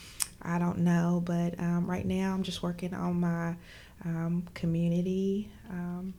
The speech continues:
resources, my community resource room, as well as, um, Angel Tree. It's Christmas time coming up, so I'm working with high schoolers. It's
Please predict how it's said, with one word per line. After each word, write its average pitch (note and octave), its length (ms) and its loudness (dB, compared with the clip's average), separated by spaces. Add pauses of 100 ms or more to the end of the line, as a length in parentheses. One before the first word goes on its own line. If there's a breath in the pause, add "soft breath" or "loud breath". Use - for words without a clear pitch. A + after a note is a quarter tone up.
resources, F3+ 800 -2
my F3 100 0
community F3+ 460 2
resource F3 560 0
room, F#3 500 2 (320 loud breath)
as E3+ 220 -2
well E3+ 440 2
as, E3 800 -2
um, E3 400 -2 (340)
Angel G3 320 2
Tree. E3+ 280 -2
It's E3 100 -2
Christmas G#3+ 420 -2
time E3 280 -4
coming D#3+ 300 -6
up, D#3 220 -4
so D#3 400 -2 (460 loud breath)
I'm E3+ 160 -2
working F#3 320 0
with F3 160 -2
high G#3 280 4
schoolers. E3+ 960 2
It's - 500 -4